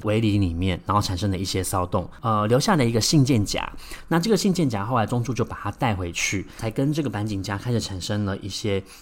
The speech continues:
联系。那再来呢，就是在后期的时候才发现到，原来宗助有一个朋友叫做安井，那安井后来就跟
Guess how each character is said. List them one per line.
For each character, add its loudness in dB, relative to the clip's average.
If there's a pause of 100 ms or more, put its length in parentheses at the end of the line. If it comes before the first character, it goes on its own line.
联 -2
系。 -2 (360)
那 4
再 0
来 0
呢， 0
就 -4
是 -4
在 -2
后 -2
期 -2
的 -2
时 -2
候 0
才 -4
发 -6
现 -4
到， -2
原 -2
来 0 (220)
宗 6
助 2
有 0
一 -2
个 -2
朋 -2
友 4
叫 0
做 -4
安 0
井， -6 (260)
那 -2
安 2
井 -2
后 -2
来 2
就 -2
跟 0